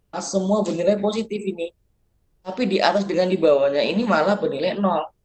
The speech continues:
Maka dia di sini adalah matriks yang bagaimana? Matriks yang berlaku apa? Di sini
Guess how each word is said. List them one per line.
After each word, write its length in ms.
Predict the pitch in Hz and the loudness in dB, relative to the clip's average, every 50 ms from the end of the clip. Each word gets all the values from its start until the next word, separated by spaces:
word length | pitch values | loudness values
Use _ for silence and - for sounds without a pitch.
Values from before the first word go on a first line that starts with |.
| _ _ _ _ _ _ _ | _ _ _ _ _ _ _
Maka 400 | _ 151 147 147 147 190 196 185 | _ -6 -4 -2 0 0 0 0
dia 240 | 160 156 165 170 170 | 0 -2 0 0 0
di 160 | 170 139 143 | 0 -2 -4
sini 560 | 127 - 147 143 139 135 139 147 160 175 - | -4 -4 -2 -2 -2 -2 -4 -6 -6 -6 -6
adalah 880 | - - 135 143 - 127 120 113 110 107 107 110 131 160 175 185 185 - - - 180 - _ _ _ _ _ _ _ _ _ _ _ _ _ _ _ _ _ _ _ _ _ _ _ _ _ _ _ _ | -6 -6 -6 -4 0 0 2 2 2 2 2 2 2 0 -2 -6 -10 -14 -16 -16 -16 -16 _ _ _ _ _ _ _ _ _ _ _ _ _ _ _ _ _ _ _ _ _ _ _ _ _ _ _ _
matriks 380 | - 127 139 135 143 151 - 160 | -10 -10 -8 -8 -8 -8 -6 -4
yang 100 | 147 139 | 0 0
bagaimana? 380 | 139 131 135 147 151 151 - _ _ _ _ _ _ _ _ _ _ _ _ _ _ _ _ _ _ _ _ _ _ _ _ _ _ | 0 2 0 0 -2 -2 -6 _ _ _ _ _ _ _ _ _ _ _ _ _ _ _ _ _ _ _ _ _ _ _ _ _ _
Matriks 400 | 117 113 110 - - 160 165 - | -10 -8 -8 -8 -10 -12 -14 -6
yang 320 | - 147 156 190 240 - - - - _ _ _ _ _ _ _ _ _ _ _ _ _ _ _ _ _ _ _ _ _ _ _ _ _ _ _ _ _ _ _ _ _ _ _ _ _ _ _ | -2 0 0 0 0 -4 -10 -16 -20 _ _ _ _ _ _ _ _ _ _ _ _ _ _ _ _ _ _ _ _ _ _ _ _ _ _ _ _ _ _ _ _ _ _ _ _ _ _ _
berlaku 280 | - 110 120 120 - - 196 | -2 0 0 0 2 2 0
apa? 320 | 196 - 127 123 - - - _ _ _ _ _ _ _ _ _ _ _ _ _ _ _ _ _ _ _ _ _ _ _ _ _ | 0 0 -2 -4 -6 -8 -14 _ _ _ _ _ _ _ _ _ _ _ _ _ _ _ _ _ _ _ _ _ _ _ _ _
Di 40 | _ | _
sini 160 | _ 90 90 | _ _ -6